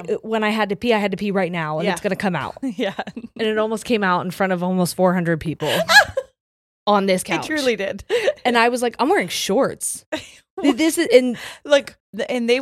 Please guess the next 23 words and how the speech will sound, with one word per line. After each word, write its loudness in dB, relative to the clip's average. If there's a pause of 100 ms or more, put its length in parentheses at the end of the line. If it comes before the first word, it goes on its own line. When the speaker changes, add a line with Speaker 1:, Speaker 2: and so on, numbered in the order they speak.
(120)
Speaker 1:
they 0
were -4
shorts -4
that -4
Speaker 2:
They 4
were 0
Speaker 1:
you -2
would -8
Speaker 2:
breezy 6
shorts. 4
Speaker 1:
They 0
were -4
breezy, -2
and -2
they 2
were 0
also -2
easy, 2
breezy, -6
beautiful -4
cover -6
shorts. -6 (260)
Speaker 2:
<laughs> -